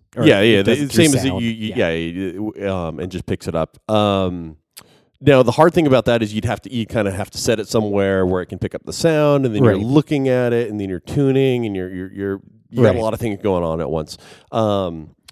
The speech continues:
Speaker 2: there's the, uh, on neck tuners. I think Aaron was the first one that I saw with
Speaker 1: Yep.
Speaker 2: one, uh, when he played with us, and, uh, so I was like,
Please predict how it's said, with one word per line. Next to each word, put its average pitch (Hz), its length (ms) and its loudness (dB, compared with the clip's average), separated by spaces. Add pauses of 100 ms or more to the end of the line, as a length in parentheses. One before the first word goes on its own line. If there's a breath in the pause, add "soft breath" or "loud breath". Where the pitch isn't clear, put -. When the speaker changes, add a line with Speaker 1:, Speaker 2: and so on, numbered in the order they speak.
(520 soft breath)
Speaker 2:
there's 113 640 0
the, 107 240 -2
uh, 85 440 -4 (180)
on 123 220 0
neck 127 180 -6
tuners. 78 520 -8
I 110 60 -8
think - 280 -2 (320)
Aaron 120 380 2
was 90 140 -6
the - 60 -14
first 98 220 -6
one 95 140 -4
that 80 60 -8
I 82 80 -4
saw 90 240 0
with 85 100 4
Speaker 1:
Yep. 78 80 2
Speaker 2:
one, 78 460 -6
uh, 82 160 -4
when 80 140 -6
he 92 80 -8
played 80 240 -6
with 78 160 -2
us, 71 240 -6
and, 87 420 -6
uh, 76 320 -8
so 87 120 -4
I 80 80 -2
was 78 120 -10
like, 76 160 -12